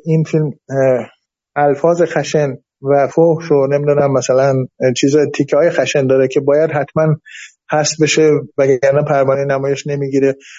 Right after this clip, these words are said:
و در حال حاضر هم فیلمساز حاضر نیست که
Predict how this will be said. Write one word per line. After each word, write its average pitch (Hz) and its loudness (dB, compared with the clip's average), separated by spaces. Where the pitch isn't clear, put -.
و 143 0
در 139 2
حال 143 0
حاضر 139 2
هم 151 -2
فیلمساز 147 0
حاضر 147 2
نیست 160 -2
که 139 2